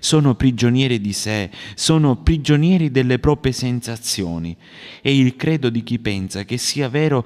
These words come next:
solo quello che tocca, anche se è falso,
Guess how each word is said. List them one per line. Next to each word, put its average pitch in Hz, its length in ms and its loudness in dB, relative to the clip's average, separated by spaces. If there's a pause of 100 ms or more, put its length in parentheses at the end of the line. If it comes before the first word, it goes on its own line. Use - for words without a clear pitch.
(120)
solo 170 480 4
quello 143 360 -2
che - 200 -6
tocca, 104 460 -6
anche 147 460 -4
se 117 200 -4
è 104 60 -4
falso, 160 720 -4